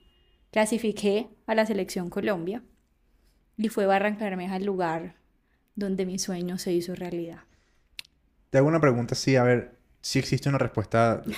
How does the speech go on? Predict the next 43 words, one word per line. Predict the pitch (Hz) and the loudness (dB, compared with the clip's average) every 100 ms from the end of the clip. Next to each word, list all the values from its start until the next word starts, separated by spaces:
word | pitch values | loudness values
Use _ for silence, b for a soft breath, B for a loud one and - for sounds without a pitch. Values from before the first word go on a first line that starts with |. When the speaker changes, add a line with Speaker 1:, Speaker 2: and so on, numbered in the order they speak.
| - - | -8 -6
Speaker 2:
eh, | 113 110 104 104 - - | -2 0 0 -2 -6 -2
concisa. | - 117 - 139 110 95 82 - B B B _ _ _ _ _ _ _ _ | 4 4 4 2 4 2 0 -10 B B B _ _ _ _ _ _ _ _
¿Qué | 139 | 6
te | 139 160 | 6 4
cambia | 170 160 160 160 156 143 - | 6 6 6 4 4 -2 -4
o | 127 - _ - | -4 -4 _ 4
qué, | 123 - - | 6 6 0
sí, | - 107 - _ _ _ _ _ _ - | 0 0 -2 _ _ _ _ _ _ 6
co-, | 147 - - - | 6 6 -14 -2
mejor | 127 135 | 2 4
dicho, | 117 - - - _ _ _ _ | 2 0 -8 -12 _ _ _ _
cómo | - 151 175 | 8 8 10
era | 190 190 | 8 8
la | 170 | 8
Cecilia | - 127 139 135 143 | 6 0 4 4 4
que | 156 | 4
se | 131 | 2
fue | - 135 131 | 6 10 12
a | |
Barranca | 147 143 135 113 | 10 8 6 6
Bermeja | 107 110 117 139 | 6 4 2 2
y | - | -2
cómo | - 120 | 2 4
era | 123 | 6
la | 139 | 6
que | 135 | 6
regresó? | 113 104 95 - 101 - _ _ _ | 4 2 0 0 -2 -8 _ _ _
Sí, | - 160 | 8 8
porque, | 160 123 - 113 104 b b b b _ _ _ 123 | 10 4 6 4 4 b b b b _ _ _ 4
a | |
ver, | 117 104 | 6 4
tú | - 120 | 2 4
tienes | 135 143 147 | 6 4 2
años | 123 131 135 | 2 2 2
pensando | 131 127 113 110 | 2 2 2 2
en | 120 | 4
esto, | 120 - | 4 2
pensando | 117 110 107 | 0 0 2
en | 117 | 4
esto, | 110 - | 2 0
pensando | - 104 110 | -4 0 2
en | |
esto, | 110 - 135 | 0 -2 -10